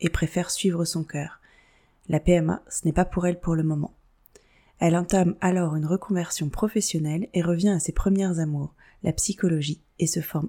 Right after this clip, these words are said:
également à la sophrologie. Le témoignage de Anne-Béatrice est rempli de douceur, de recul et de paix.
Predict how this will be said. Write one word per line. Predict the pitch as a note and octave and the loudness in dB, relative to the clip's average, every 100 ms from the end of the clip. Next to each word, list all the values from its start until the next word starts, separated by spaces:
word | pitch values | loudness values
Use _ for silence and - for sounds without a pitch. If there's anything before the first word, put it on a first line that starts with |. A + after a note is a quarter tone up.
| - | 2
également | G3 E3+ D#3+ F#3+ - | 2 2 0 -2 -2
à | |
la | D#3+ D#3 | -4 -2
sophrologie. | - F3 G#3 F3+ D3+ - - _ _ _ _ _ _ _ _ _ _ _ - | -6 -2 0 0 0 -6 -14 _ _ _ _ _ _ _ _ _ _ _ 4
Le | F#3 | 8
témoignage | A#3 A3+ A3 A#3 B3+ | 10 10 8 6 4
de | - | 2
Anne-Béatrice | - G#3 G3+ F3+ F3 - - - | 4 6 6 4 4 0 -2 2
est | D#3+ | 4
rempli | F#3 G3+ - | 4 2 2
de | A3+ F3+ | 4 4
douceur, | F3 - D#3 E3 F#3 | 2 0 0 0 2
de | E3+ | 2
recul | E3 E3 - G3+ - | 2 -2 -2 -2 2
et | E3+ | 2
de | D#3+ | 2
paix. | D3+ D3+ F#3 | 2 -2 -2